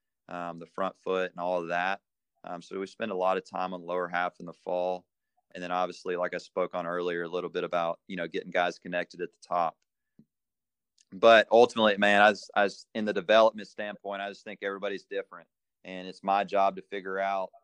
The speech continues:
how Joe ticks compared to Bob, and how am I to get, gonna get both of those guys better,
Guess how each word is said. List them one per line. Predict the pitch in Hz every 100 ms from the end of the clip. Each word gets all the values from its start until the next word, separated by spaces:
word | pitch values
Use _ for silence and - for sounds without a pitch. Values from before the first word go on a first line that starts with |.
| _ _ _ _ 104
how | 104 98
Joe | - 104 104
ticks | - 107 107 107 -
compared | 98 101 101
to | 92
Bob, | 95 95 104 107 104 _ 98
and | 95 92 90
how | 98 101
am | 101
I | 98
to | 92
get, | 98 95 _ -
gonna | 107 98
get | 98 85
both | 98 98
of | 95
those | 98 92
guys | 98 95 92
better, | - 95 98 104